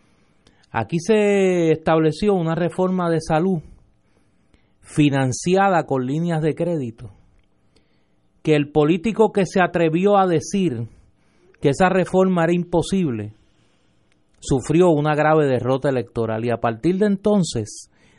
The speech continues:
ningún político se ha atrevido a cuestionar siquiera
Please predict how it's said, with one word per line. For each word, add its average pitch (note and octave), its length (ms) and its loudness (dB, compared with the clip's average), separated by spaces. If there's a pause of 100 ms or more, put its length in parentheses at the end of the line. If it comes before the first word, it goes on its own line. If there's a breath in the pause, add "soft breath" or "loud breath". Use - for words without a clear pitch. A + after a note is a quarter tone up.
ningún E3 640 4
político G3+ 840 2 (960)
se - 260 0
ha F#3+ 140 6
atrevido E3+ 720 0 (640 soft breath)
a D#3 200 2
cuestionar D#3+ 920 2
siquiera E3+ 960 0